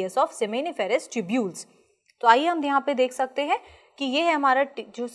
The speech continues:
टीएस of seminiferous tubules। इनमें हम ऑब्जर्व करते हैं कि जो seminiferous tubules हैं उसकी जो आउटर कवरिंग होती है वो बनती है कुछ व्हाइट फाइब्रस कनेक्टिव टिश्यू से। इसे हमने नाम दिया है tunica propria।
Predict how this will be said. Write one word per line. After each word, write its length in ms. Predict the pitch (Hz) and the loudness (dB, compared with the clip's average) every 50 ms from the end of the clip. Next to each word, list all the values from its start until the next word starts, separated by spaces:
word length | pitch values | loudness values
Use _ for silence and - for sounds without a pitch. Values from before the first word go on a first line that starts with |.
| - | -8
टीएस 280 | - 247 240 233 240 - | -2 0 0 2 2 2
of 120 | 277 269 | 0 0
seminiferous 680 | 269 - 233 208 214 233 254 254 269 247 233 254 247 - 240 | 0 -2 -4 -2 -2 -2 -2 0 2 2 2 2 0 -2 -6
tubules। 440 | 226 180 196 240 320 427 - - - - - - - _ - | -6 -4 -2 -2 -2 -2 -4 -6 -18 -20 -20 -20 -18 _ -2
इनमें 260 | 269 330 359 440 523 523 | 0 0 2 2 2 2
हम 100 | 480 370 | 2 4
ऑब्जर्व 360 | 277 240 208 196 208 233 233 233 240 | 2 2 2 2 0 0 0 0 0
करते 300 | 247 220 196 - - 208 | 0 0 0 0 -6 -6
हैं 160 | 214 262 359 | -6 -6 -8
कि 120 | - 370 339 | -4 -6 -4
जो 120 | 277 320 | -4 -4
seminiferous 680 | 311 - 254 226 247 302 392 392 - 294 262 262 254 - - | -2 0 0 0 0 -2 -4 2 2 4 4 2 0 -4 -8
tubules 380 | 247 196 214 220 220 220 202 262 | -8 -6 -6 -6 -4 -4 -4 -6
हैं 100 | 320 381 | -8 -8
उसकी 300 | - - 233 - - 302 | -8 -10 -10 -8 -8 -2
जो 100 | 262 311 | 0 2
आउटर 360 | - 208 208 226 226 349 311 | 2 4 2 2 0 -2 -2
कवरिंग 440 | 269 - 214 202 185 247 330 392 349 | 4 4 4 4 4 2 2 2 0
होती 300 | 277 233 - - 220 202 | -2 -2 -2 -2 -6 -2
है 160 | 233 302 - - - - _ _ _ - | -2 -4 -4 -6 -20 -20 _ _ _ -2
वो 140 | 214 294 339 | 0 0 4
बनती 320 | 311 320 285 262 269 269 | 4 2 0 0 -6 -4
है 120 | 285 330 339 | -4 -4 -4
कुछ 280 | 330 349 - - - | -4 -6 -10 -8 -2
व्हाइट 280 | 202 202 208 262 269 - | 0 0 2 0 0 0
फाइब्रस 400 | - 247 233 233 233 269 262 - | 0 2 2 4 2 0 0 0
कनेक्टिव 420 | - 220 202 190 - - 269 262 - | -2 -4 -4 -4 -4 -2 -4 -2 -2
टिश्यू 280 | 302 294 277 - 311 302 | -6 -6 -4 -6 -6 -4
से। 180 | - 403 480 - - _ _ _ _ _ - - | -2 -2 -4 -4 -6 _ _ _ _ _ -16 -8
इसे 200 | - 339 - 480 | -6 0 2 2
हमने 280 | 494 415 339 285 269 247 | 4 4 2 0 0 0
नाम 220 | 226 202 196 202 | 0 -2 -2 -2
दिया 160 | 196 226 226 262 | -2 -2 0 0
है 140 | 294 - | 0 -2
tunica 460 | - 240 226 214 214 202 - 269 330 440 - - _ _ _ - | -2 -4 -4 -2 -4 -2 2 2 2 2 0 -8 _ _ _ 2
propria। 440 | 247 254 220 - - 202 196 165 160 | 6 6 6 4 2 -8 -10 -8 -10